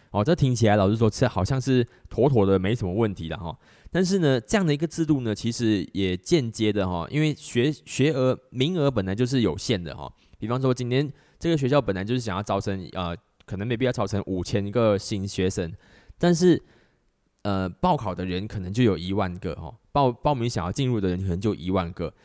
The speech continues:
当然里面呢就会有那些标榜很，成绩很好的人，他可能就会上了哈，但是，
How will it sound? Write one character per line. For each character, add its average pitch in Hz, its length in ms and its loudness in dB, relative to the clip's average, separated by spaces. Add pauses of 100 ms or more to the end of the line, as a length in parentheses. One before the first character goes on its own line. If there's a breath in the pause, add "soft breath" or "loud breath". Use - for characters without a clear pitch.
(120 soft breath)
当 131 140 0
然 160 80 2
里 123 80 0
面 151 180 2
呢 120 160 2
就 151 160 4
会 147 140 6
有 123 80 2
那 110 120 -2
些 110 320 4 (140)
标 117 180 4
榜 101 200 -2
很， 98 180 -4
成 113 180 -4
绩 135 160 2
很 120 220 0
好 90 220 -2
的 95 100 -2
人， 87 160 -2
他 92 160 -6
可 - 100 -8
能 87 120 -4
就 104 100 2
会 101 100 6
上 95 240 -4
了 76 120 -8
哈， 87 160 -8
但 120 100 -4
是， 135 220 0